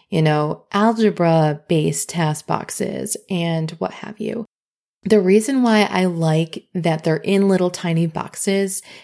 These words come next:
is because they're super, like, I'm an organizational freak. And so I like to make sure everything is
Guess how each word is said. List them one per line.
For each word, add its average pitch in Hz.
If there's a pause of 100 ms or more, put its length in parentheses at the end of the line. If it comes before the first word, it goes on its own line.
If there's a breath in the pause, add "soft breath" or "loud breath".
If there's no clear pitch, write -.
is 202
because 196
they're 180
super, 220 (380)
like, 185
I'm 202
an 202
organizational 202
freak. 214 (320 loud breath)
And 208
so - (500 loud breath)
I 208
like 196
to -
make 185
sure 190
everything 175
is 165